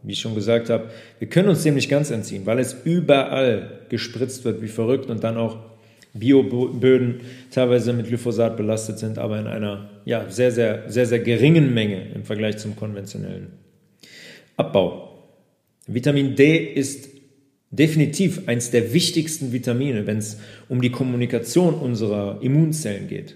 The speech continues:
ja, unserer Müllabfuhr. Ja, die Zellen, die, äh, uns entsäuern, die, ähm, kaputt abgestorbene Zellen entsorgen, die Zellmaterial, was frei wird, entsorgen.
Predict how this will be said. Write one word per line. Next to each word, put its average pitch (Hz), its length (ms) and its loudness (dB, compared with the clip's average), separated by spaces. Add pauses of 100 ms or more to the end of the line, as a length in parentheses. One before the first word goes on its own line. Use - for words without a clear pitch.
(160)
ja, 117 100 -6
unserer 110 340 -4
Müllabfuhr. 123 840 -2 (460)
Ja, 113 100 -6
die 117 220 -6
Zellen, 127 480 0 (560)
die, 113 560 -2 (560)
äh, 110 360 -4
uns 117 280 -4
entsäuern, 107 840 0
die, 104 680 -4 (300)
ähm, 98 680 -8 (260)
kaputt - 640 0
abgestorbene 127 840 0
Zellen 117 540 -4 (360)
entsorgen, 123 880 -2
die 107 120 -6
Zellmaterial, 120 840 0
was 107 160 -6
frei 120 360 -2
wird, 107 240 -6 (120)
entsorgen. 123 920 -2